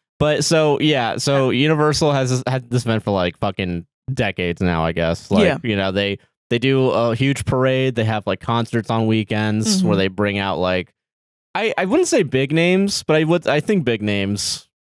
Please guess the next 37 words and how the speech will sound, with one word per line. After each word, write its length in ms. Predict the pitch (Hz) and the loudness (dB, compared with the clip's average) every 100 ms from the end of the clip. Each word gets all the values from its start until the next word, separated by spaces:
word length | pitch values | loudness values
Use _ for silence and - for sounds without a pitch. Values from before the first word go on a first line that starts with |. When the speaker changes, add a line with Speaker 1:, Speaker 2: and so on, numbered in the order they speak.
| 480 539 523 | 0 4 4
Speaker 2:
Yeah. 60 | 123 | 4
Speaker 1:
uh, 280 | 113 104 98 - | 2 0 -2 -2
sometimes. 360 | - 127 - 90 | -2 0 0 2
Speaker 2:
Sometimes 520 | 381 494 403 349 330 | 0 0 0 2 2
it 120 | 302 | 2
can 160 | 294 247 | 0 2
be 120 | 254 | 2
like, 260 | 247 233 196 | 2 0 0
uh, 280 | 196 185 - | 2 2 2
a-, 200 | 233 87 | 0 0
as 220 | 226 285 | 0 2
you 120 | 320 | 2
get 140 | 269 208 | 4 2
older, 460 | 190 180 175 170 | 2 2 2 2
the 160 | - 185 | 0 2
more 220 | 180 175 | 4 2
stoked 380 | 160 160 135 - | 0 -2 -2 -2
you 100 | 143 | 0
are 160 | 110 90 | 0 -2
for 120 | 73 | -8
these 180 | 95 - | -10 -6
bands. 240 | 120 156 | 0 0
Speaker 1:
Yeah, 200 | 143 101 | 0 -2
Speaker 2:
if 60 | 101 | 0
Speaker 1:
no, 160 | - - | 0 2
Speaker 2:
that 140 | - | 2
Speaker 1:
I 20 | |
Speaker 2:
makes 160 | 98 107 | 4 4
Speaker 1:
was, 80 | 110 | 2
Speaker 2:
sense. 300 | - 185 - 147 | 0 -2 -2 0
Speaker 1:
yeah, 420 | 123 95 52 - | 0 0 -2 -2
Speaker 2:
Yeah. 220 | 214 170 165 | 2 4 2
Speaker 1:
it's, 120 | 147 | 2
yeah. 340 | 131 117 101 | 0 0 -2
So, 200 | - 147 | -2 0
like, 200 | 147 139 | 0 0
um, 460 | 143 135 131 127 | -2 0 0 0